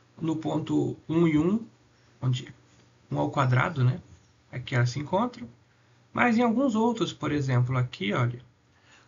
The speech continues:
quando nós vemos dois ao quadrado, é quatro.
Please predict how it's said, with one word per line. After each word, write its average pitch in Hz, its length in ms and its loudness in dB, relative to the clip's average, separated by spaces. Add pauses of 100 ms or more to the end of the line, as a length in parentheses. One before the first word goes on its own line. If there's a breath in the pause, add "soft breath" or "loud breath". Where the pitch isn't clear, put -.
(140)
quando 160 260 0
nós 160 200 4
vemos 139 320 2
dois 135 1000 0
ao 160 160 2
quadrado, 131 680 2 (180)
é 139 100 -4
quatro. - 560 2